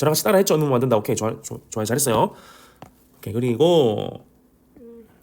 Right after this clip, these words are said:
해중고 이런 단어도 많이 쓰죠. 그럼 한국은 뭘까요? 한국. 한국 여기 밑에 있네요. 응의 한국, 응의 한국,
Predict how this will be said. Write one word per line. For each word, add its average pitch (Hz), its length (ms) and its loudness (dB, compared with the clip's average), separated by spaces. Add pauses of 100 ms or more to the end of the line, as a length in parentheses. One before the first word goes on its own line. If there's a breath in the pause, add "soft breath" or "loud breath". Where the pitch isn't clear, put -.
해중고 117 720 -6
이런 139 140 0
단어도 107 240 -4
많이 110 160 -4
쓰죠. - 180 -10
그럼 180 120 0
한국은 311 320 4
뭘까요? 123 420 2
한국. - 420 -2 (380)
한국 143 240 -6
여기 160 160 2
밑에 165 180 -4
있네요. 98 160 -4 (580 soft breath)
응의 143 720 4 (180)
한국, 123 720 2 (280 soft breath)
응의 147 220 6
한국, 127 600 2